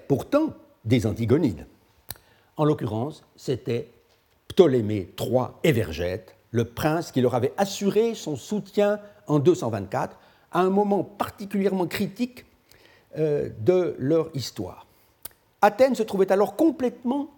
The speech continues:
isolée face aux forces de la coalition qui, sous la pression de la nécessité, s'était en train de se former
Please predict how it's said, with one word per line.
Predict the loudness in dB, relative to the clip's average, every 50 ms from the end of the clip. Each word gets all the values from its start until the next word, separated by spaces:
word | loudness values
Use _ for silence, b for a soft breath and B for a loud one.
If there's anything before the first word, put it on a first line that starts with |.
| _ _ -2
isolée | -2 0 2 2 4 4 4 2 2 0 -2 -2
face | -6 -6 -4 -4 -4 -4 -6 -4 -2
aux | -2 -2
forces | 0 0 0 0 0
de | -2 -2
la | -2 -2
coalition | -2 0 0 0 0 0 -4 -6 -6 -4 -4 -4 -4 -4 b b b b b b b b
qui, | _ -18
sous | -12 -8 -6
la | -6 -6
pression | -6 -10 _ -10 -4 -4 -4 -4 -4 -2 0 0 2
de | 2 2
la | 2 2
nécessité, | 0 0 -2 -2 -4 -4 -4 -6 -8 -8 -4 -2 -2 -2 -2 -4
s'était | -6 -6 -6 -6 -6 -6 -6
en | -6
train | -4 -4 -2 -2
de | -2
se | -2 -2 -6
former | -8 -8 -14 -20 0 0 0 2 2 0 0 0 0 0 -2